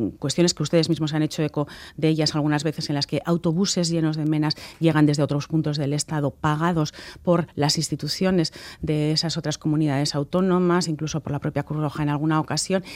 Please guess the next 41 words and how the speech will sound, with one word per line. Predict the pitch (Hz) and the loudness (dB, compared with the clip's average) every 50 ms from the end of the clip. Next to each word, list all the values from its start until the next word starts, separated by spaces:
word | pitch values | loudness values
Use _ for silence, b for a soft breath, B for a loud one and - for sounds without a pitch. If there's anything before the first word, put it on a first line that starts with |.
| B B B | B B B
y | 165 160 | 2 4
llegan | 170 185 160 165 160 | 4 4 4 4 2
a | 156 | 2
Euskadi | 156 - - 160 156 151 151 - | 2 0 0 -2 -2 0 -2 -2
como, | - 143 151 147 143 147 B B B B B B - | -2 0 2 2 2 0 B B B B B B -4
eh, | 147 143 143 147 143 143 143 139 - - | -2 0 2 2 2 2 0 -2 -2 -4
punto | 160 147 - 151 - | -4 -2 -2 -2 -2
terminal. | 139 135 147 147 151 190 214 233 226 B B B B B B B B B B B - _ _ _ - - - | 0 0 2 2 2 2 2 0 -2 B B B B B B B B B B B -20 _ _ _ -20 -8 4
Porque | - 175 170 170 - - 170 | 6 6 6 6 4 2 2
aquí | 156 151 - 190 196 202 - - | 2 2 0 -2 -2 -2 -2 -2
es | 170 165 | -2 -2
verdad | 165 165 170 180 208 - | 0 0 0 0 0 0
que | - 185 151 | 0 0 2
las | 147 165 - | 2 0 -2
condiciones | - - 170 165 156 165 156 - 180 170 180 180 175 - | -2 0 0 0 2 0 -2 0 0 2 2 2 2 2
en | 180 170 | 2 2
las | 165 - | 2 2
que | - - | 0 -2
se | - - 170 | -4 -2 -2
les | 160 156 156 - - | -2 -2 -2 -2 -4
acoge | 160 - - - - - - 175 151 B B B B B | -8 -6 -4 -4 -4 -4 -4 -6 -6 B B B B B
y | 165 156 | 2 4
las | 156 151 - - | 4 4 2 0
ayudas | 147 151 160 165 165 - | -2 0 0 0 -2 -2
que | - | -2
se | 160 - 151 | -4 -2 -2
les | 151 151 - | -4 -4 -4
prestan | - 165 165 - 170 170 170 | -6 -6 -6 -4 -2 -4 -2
son | - - 170 B B B B - | 0 0 0 B B B B 0
muy | 180 185 190 202 196 | 2 4 6 6 4
superiores, | - - 196 170 - 147 147 151 160 170 170 165 175 180 190 - B B | 4 2 -2 -2 -2 -2 -2 0 0 0 0 0 0 0 0 -2 B B
con | - 165 160 | 0 2 4
muchísimas | 165 170 165 - 175 185 185 175 170 | 4 4 4 2 0 0 0 0 0
mejores | 175 170 - 165 156 156 | -2 -2 -2 -4 -6 -4
condiciones | - 160 156 160 - 170 165 170 165 | -2 -2 -2 0 0 0 0 0 0
que | - 147 | -4 -6
en | 143 | -6
el | 135 | -6
resto | 139 143 143 - - 139 | -6 -8 -8 -8 -8 -8
del | 123 120 117 | -8 -8 -8
Estado. | 120 120 - - 139 131 139 131 | -8 -8 -8 -6 -6 -4 -4 -6